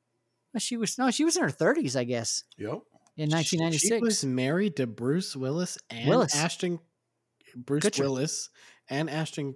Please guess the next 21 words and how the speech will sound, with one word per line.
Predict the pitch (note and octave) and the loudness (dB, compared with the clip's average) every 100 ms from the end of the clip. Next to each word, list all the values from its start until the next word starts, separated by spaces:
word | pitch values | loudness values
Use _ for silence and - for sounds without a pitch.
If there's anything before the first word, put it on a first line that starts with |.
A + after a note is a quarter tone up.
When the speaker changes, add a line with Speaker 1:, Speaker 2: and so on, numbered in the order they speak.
| - | -8
Speaker 3:
Kutcher. | E3+ - F#2 A2 _ _ _ - | -8 -8 -10 -14 _ _ _ -12
Speaker 2:
Yep. | F#2+ A#2 | -6 0
Speaker 1:
Yeah. | B3+ B2 - _ | 0 0 -4 _
Speaker 2:
You | G#2+ A2+ | -10 -6
didn't | C3 | -4
know | B2+ | -2
that? | D#3+ A3 E3 D#3+ - _ | -2 -4 -6 -18 -20 _
Speaker 3:
Nope, | A#2 A2+ D3 - - - | -10 -6 -6 -8 -16 -18
sure | - - B2 | -14 -8 -8
did. | B2+ C#3 | -4 0
Speaker 2:
Wow. | D3 G3 G3 G#2 | 4 4 4 0
Speaker 1:
You, | D#3+ | 2
you | F#3 | 4
forgot | F3+ F3+ F3 | 6 4 4
to | E3+ | 2
mention | E3 - D3 | 0 0 0
Freddie | - E3+ D3+ | 2 2 4
Moore, | D3+ A3+ A#2+ A2 | 2 2 0 -4
her | B2 | -10
first | - F#3 - | -4 -4 -2
husband. | A#2 A2+ A2 | -4 -6 -12